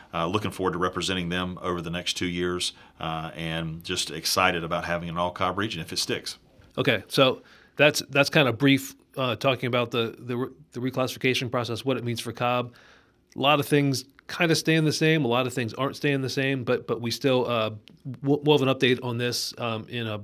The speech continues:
Speaker 2: in a couple of, of, probably after Thanksgiving,
Speaker 1: Mm-hmm.
Speaker 2: just to, just to show where, where everything actually fell. But, but for the most part, this is pretty close to where we're, where we're gonna land. Is there, is there anything I haven't asked you that, that you wanna add here about, uh,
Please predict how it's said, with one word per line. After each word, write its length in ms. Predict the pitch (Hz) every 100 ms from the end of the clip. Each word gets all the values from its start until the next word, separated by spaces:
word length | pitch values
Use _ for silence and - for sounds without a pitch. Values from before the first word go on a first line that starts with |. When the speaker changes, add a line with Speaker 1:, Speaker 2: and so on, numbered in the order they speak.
| -
Speaker 2:
in 120 | 117
a 40 | 110
couple 300 | 123 123 117
of, 260 | 107 - _ _ -
of, 240 | 113 107 104 _ - - _ -
probably 160 | 156
after 160 | 123 120
Thanksgiving, 500 | 120 113 117 107 104
Speaker 1:
Mm-hmm. 380 | - - - -
Speaker 2:
just 200 | 127 127
to, 120 | 107 -
just 180 | 131 127
to 60 | 117
show 220 | 135 123
where, 280 | 117 110 107
where 600 | 120 123 - - - 123
everything 260 | 120 117 120
actually 400 | 127 - 113 104
fell. 400 | 123 117 107 98
But, 240 | 120 120
but 120 | 127
for 120 | -
the 60 | 131
most 240 | 143 139
part, 280 | 135 123 113
this 200 | 120 -
is 180 | 123 110 - _ _
pretty 260 | - 160 139
close 320 | 123 123 123
to 120 | 120
where 180 | 120 120
we're, 220 | 120 113 - - - _
where 160 | 131 127
we're 60 | 123
gonna 180 | 117 117
land. 300 | 120 127 117
Is 140 | 104
there, 240 | 113 113 -
is 140 | 117
there 100 | 113
anything 240 | 127 131 123
I 40 |
haven't 180 | 120 120
asked 180 | 120 117
you 100 | 117
that, 200 | 120 117
that 60 | 117
you 80 |
wanna 140 | 117 117
add 180 | 127 127
here 120 | 127
about, 320 | 127 123 123
uh, 80 | 127